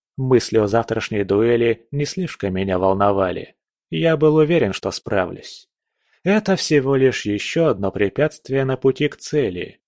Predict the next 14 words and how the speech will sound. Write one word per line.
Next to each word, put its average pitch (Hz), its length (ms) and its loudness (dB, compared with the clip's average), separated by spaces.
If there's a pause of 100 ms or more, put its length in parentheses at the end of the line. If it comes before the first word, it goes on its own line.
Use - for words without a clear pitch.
которое 113 580 0
нужно 95 400 -4
преодолеть. 95 920 -2 (680)
Спускаясь - 640 -2
с - 40 -14
третьего 98 520 -2
этажа, 92 420 -4
я 107 260 0
открыл 104 320 -4
снимки 131 440 -6
завещания 131 920 -2
и 107 140 -8
начал 98 340 -2
читать. - 640 -6